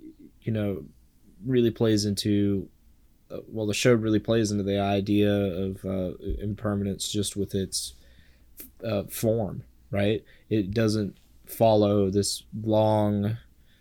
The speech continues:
drawn out sort of, like, story for example, right? It follows these two characters, yeah, throughout the whole thing, but,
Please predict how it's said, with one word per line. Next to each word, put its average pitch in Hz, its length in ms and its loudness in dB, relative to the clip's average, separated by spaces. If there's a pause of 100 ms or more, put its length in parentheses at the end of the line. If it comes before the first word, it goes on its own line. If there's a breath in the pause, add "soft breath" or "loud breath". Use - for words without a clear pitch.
(220)
drawn 104 380 2
out 98 540 2
sort 101 360 0
of, 95 340 -2
like, 92 560 -4 (1700)
story 101 800 0 (140)
for 95 160 -6
example, 90 760 -6
right? 95 320 -2
It 95 220 -4
follows 101 640 2
these 92 520 -2 (180)
two 120 200 2
characters, 98 800 -2
yeah, 92 300 -2
throughout 95 340 -4
the 87 100 -10
whole 98 180 0
thing, 92 460 -4
but, 95 300 0